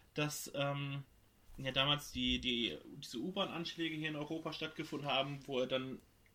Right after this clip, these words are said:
von jetzt auf gleich wirklich komplett aus dem Programm rausgeschri-, rausgestrichen wurde. Ähm, Mark Copani ist der bürgerliche Name und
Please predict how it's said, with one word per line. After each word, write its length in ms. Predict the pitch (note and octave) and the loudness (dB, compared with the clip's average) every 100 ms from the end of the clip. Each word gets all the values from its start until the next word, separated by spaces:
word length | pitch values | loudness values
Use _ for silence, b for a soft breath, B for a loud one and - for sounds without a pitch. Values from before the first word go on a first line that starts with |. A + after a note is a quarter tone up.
| _ C3 | _ -16
von 280 | - - C3 | -14 -2 2
jetzt 240 | C#3 F3 - | 6 4 4
auf 200 | D3+ - | -4 0
gleich 320 | C#3 D3+ D3+ | 4 4 2
wirklich 240 | D3 C#3+ | -2 -4
komplett 320 | - E3 D#3+ | 0 2 2
aus 120 | C#3 C#3+ | 0 -4
dem 80 | |
Programm 360 | C#3+ C#3 C3+ C3 | -4 -2 0 0
rausgeschri-, 720 | A#2+ D3 - - - - G2 - | 0 0 -2 -6 -4 -4 -4 -4
rausgestrichen 640 | C3+ E3 F#3 - G3 F3+ | 0 0 0 0 0 0
wurde. 340 | E3+ F3+ G#3 A#3+ b b b b b b b _ - | 0 0 0 -6 b b b b b b b _ -4
Ähm, 540 | C3 C3+ C#3 C#3+ A#2 - - - _ - _ _ - | 4 4 4 0 -4 -10 -16 -18 _ -20 _ _ -4
Mark 320 | E3 C#3+ F3 | 4 8 8
Copani 560 | - D#3+ E3 F#3 A#3 A3 | 6 4 4 4 4 2
ist 220 | E3+ - | 0 2
der 80 | D#3 | 2
bürgerliche 500 | D#3+ G3+ G3+ F#3 F3 | 4 2 2 0 2
Name 280 | E3+ F3 F3 | 2 4 4
und 340 | D#3 D3+ - | 2 -2 -10